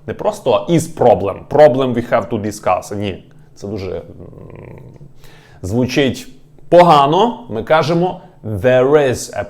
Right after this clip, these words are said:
problem we need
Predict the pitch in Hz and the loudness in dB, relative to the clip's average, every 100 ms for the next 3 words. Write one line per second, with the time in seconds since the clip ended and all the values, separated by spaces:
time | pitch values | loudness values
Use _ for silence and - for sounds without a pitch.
0 | - - 202 135 104 95 104 175 - - | -8 0 2 2 0 -4 -6 -8 -12 -20
1 | - _ _ - 95 107 123 117 101 151 | -20 _ _ -12 -6 -2 0 0 0 0
2 | 190 127 139 170 - | 0 0 -2 -4 -8